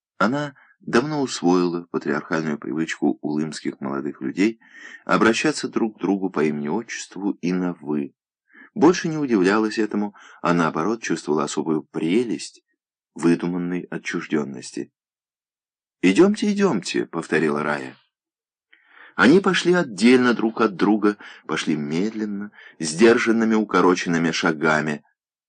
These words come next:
так как за два года до войны в Улыме еще не было заведено обычая брать девушку под руку,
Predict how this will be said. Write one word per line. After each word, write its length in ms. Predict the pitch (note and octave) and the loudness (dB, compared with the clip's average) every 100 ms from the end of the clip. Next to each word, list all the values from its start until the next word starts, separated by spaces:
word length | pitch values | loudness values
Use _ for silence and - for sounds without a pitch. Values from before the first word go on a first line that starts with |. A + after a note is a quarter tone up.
| _ | _
так 220 | E2+ D#2+ | -2 -2
как 300 | - D#2 - - | -2 -4 -4 -14
за 340 | - D2+ D#2 | -10 -2 -2
два 180 | - C2 | -4 -10
года 420 | - - D#2 C2+ | -6 -2 -2 -4
до 160 | B1+ C2+ | -8 -8
войны 600 | - B1+ B1 D2 A2 A3+ _ - - - | -8 -10 -10 -6 -6 -8 _ -20 -20 -10
в 100 | D#2 | 2
Улыме 340 | A2+ F#3 F3 | 4 4 2
еще 260 | E3 - D3+ | -2 -2 -4
не 280 | C#3+ D3 D#3 | -2 -2 0
было 240 | G2 E2+ | 2 2
заведено 500 | D#2 D#2 D2+ E2+ A2 | 0 -2 0 -2 -2
обычая 460 | G2+ A2 A#2+ G#2+ F#2 | 0 -2 -2 -2 -2
брать 340 | E2 F#2+ F#2 | 0 -2 -2
девушку 560 | E2 F#2 F2+ - - D#2+ - | -4 -4 -4 -6 -10 -10 -4
под 320 | D#2+ D#2 D2 | 0 0 -2
руку, 400 | C#2 - C#2+ | -10 -8 -8